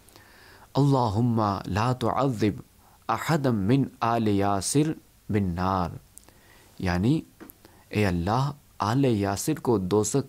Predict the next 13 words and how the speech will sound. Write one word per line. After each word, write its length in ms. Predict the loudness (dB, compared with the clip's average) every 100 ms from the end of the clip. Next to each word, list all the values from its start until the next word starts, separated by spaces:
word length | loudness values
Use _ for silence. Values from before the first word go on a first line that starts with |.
| -6
के 160 | -6 -6
अज़ाब 320 | -6 -2 -2
से 260 | -4 -4 -2
महफूज 680 | -2 -4 -8 -6 0 0 0
फरमा।" 420 | -6 -6 -8 -10 -14 -20 -20 -20 -20 -20 -12 -2
जब 220 | -2 2
जंग 240 | 0 2
बदर 360 | 2 2 0 2
में 260 | 2 2 -2 -6
अबू 220 | 0 2
जहल 280 | 2 0 0
मारा 320 | 0 0 0
गया, 320 | 0 0 -2